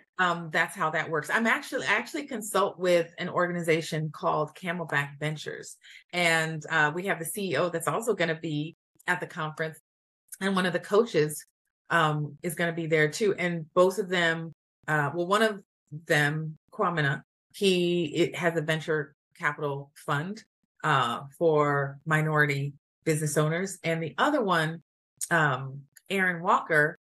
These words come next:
who started Camelback Ventures, I think I may get this wrong, but something like Camelback Ventures maybe had, like, a hundred thousand dollars their first year or something. And now I think they're operating on, like, a, a four million dollar budget a year or something like that,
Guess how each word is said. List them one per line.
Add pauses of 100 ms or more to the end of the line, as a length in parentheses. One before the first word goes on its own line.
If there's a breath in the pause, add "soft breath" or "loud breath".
(220)
who
started
Camelback
Ventures, (420)
I
think (440)
I
may
get
this
wrong,
but
something
like
Camelback
Ventures
maybe
had,
like,
a
hundred
thousand
dollars
their
first
year
or
something. (360 soft breath)
And
now
I
think
they're
operating
on,
like,
a, (180)
a (180)
four
million
dollar
budget
a
year
or
something
like
that,